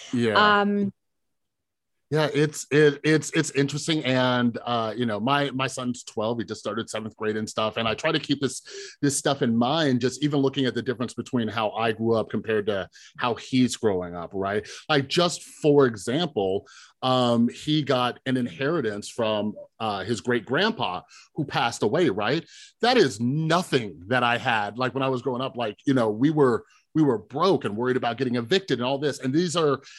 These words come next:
Speaker 1: things that I know he's not gonna have to worry about it when college comes around, 'cause he has six more years until college. And, you know, we invested that money, so that money's gonna grow.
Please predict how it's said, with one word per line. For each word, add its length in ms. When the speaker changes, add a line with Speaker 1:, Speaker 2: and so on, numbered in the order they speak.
Speaker 1:
things 440
that 260
I 120
know 180
he's 300
not 160
gonna 120
have 260
to 60
worry 380
about 220
it 80
when 100
college 420
comes 220
around, 220
'cause 100
he 60
has 160
six 180
more 140
years 300
until 220
college. 440
And, 120
you 80
know, 320
we 140
invested 560
that 160
money, 200
so 140
that 180
money's 220
gonna 180
grow. 300